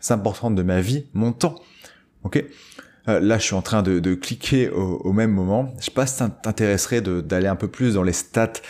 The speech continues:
de, euh, de mon temps, du temps que je passe. Mais tu vois, là, je, je vois clairement,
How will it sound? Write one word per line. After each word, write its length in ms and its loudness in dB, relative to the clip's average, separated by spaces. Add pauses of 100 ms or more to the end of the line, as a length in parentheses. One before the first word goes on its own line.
(360)
de, 880 2 (140)
euh, 220 -6
de 160 0
mon 180 2
temps, 380 -4
du 80 -6
temps 180 0
que 80 -2
je 60 2
passe. 340 -2 (440)
Mais 100 2
tu 100 -2
vois, 140 4
là, 200 4
je, 280 0
je 100 -2
vois 220 2
clairement, 600 -2